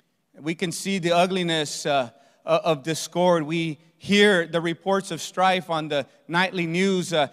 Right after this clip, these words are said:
and we're reminded daily of the divisions that just are plaguing our country. It's in our government, it's at our jobs, it's in our schools, and sadly, if we're not careful,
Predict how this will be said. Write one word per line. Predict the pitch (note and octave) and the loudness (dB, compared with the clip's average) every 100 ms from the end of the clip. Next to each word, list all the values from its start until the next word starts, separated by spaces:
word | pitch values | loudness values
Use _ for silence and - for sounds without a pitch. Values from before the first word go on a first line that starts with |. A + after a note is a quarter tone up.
| _ - | _ -6
and | E3+ | 2
we're | G3 F#3+ | 6 6
reminded | F#3 G3+ F#3+ G3+ A3+ A3 F#3+ | 4 0 2 2 2 0 0
daily | D#3+ G#3+ A3+ G#3 | 0 2 2 2
of | F3 C#3 | 0 0
the | E3+ | -4
divisions | E3+ D3 D#3 A3 A3 G3+ F3 C3 | -4 -4 -2 0 0 -2 -4 -2
that | E3+ D#3+ | 0 0
just | F3+ F3 - | -4 -8 -2
are | D#3+ | -2
plaguing | C#3 F3+ G3+ F#3 E3+ | -2 -2 0 0 0
our | E3 C#3 - | 2 0 -6
country. | - F3+ F#3+ - C3 G#2 _ _ _ _ _ _ | -6 -6 -4 -8 -12 -12 _ _ _ _ _ _
It's | - | -4
in | E3+ | 2
our | D3 | 2
government, | D3+ F#3 G3+ G3+ G3+ - - _ _ _ _ _ _ _ | 4 2 2 0 -4 -8 -20 _ _ _ _ _ _ _
it's | |
at | D3+ | -4
our | D3 | -2
jobs, | C3 E3 F3 F3 E3+ B2 | 2 6 8 6 2 -6
it's | D3+ | -10
in | |
our | C#3+ | -10
schools, | B2+ - E3+ F#3 F#3 D#3+ | -10 -10 -4 -2 -2 -4
and | C3+ A#2 _ _ _ | -6 -8 _ _ _
sadly, | - - F3+ F#3 F#3 F#3 E3+ | -16 -2 0 2 0 -4 -4
if | - | -2
we're | F#3+ | -2
not | G3+ G3 F3+ | 0 -2 -2
careful, | - G3 G3 G3 D#3 C#3+ | -4 -2 -2 -2 -4 -4